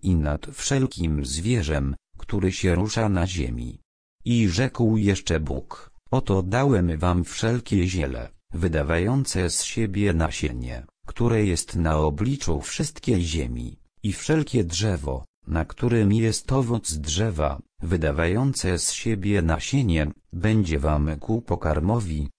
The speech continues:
Pierwsza Mojżeszowa, rozdział pierwszy, wersety dwudziesty ósmy i dwudziesty dziewiąty. Nie tylko, że Bóg w taki sposób dał całą ziemię Adamowi i jego potomstwu w dziedzictwo,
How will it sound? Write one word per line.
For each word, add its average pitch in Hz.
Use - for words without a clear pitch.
Pierwsza 120
Mojżeszowa, 80
rozdział 101
pierwszy, 135
wersety 87
dwudziesty 82
ósmy 101
i 156
dwudziesty 110
dziewiąty. 80
Nie 104
tylko, 107
że 85
Bóg 120
w -
taki 90
sposób 95
dał 117
całą 98
ziemię 92
Adamowi 92
i 127
jego 85
potomstwu 139
w 78
dziedzictwo, 92